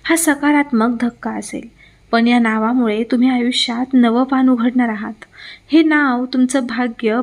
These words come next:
परत लिहिणार आहे. या नावाने तुमचं भविष्य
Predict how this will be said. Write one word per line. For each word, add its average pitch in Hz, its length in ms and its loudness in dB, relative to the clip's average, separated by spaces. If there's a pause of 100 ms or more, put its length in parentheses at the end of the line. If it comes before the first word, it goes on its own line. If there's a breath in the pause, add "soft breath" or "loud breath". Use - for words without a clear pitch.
(120)
परत 240 320 -2
लिहिणार 247 300 0
आहे. 226 260 -10 (580 loud breath)
या 233 100 2
नावाने 220 580 -2
तुमचं 226 400 -2
भविष्य 226 600 -2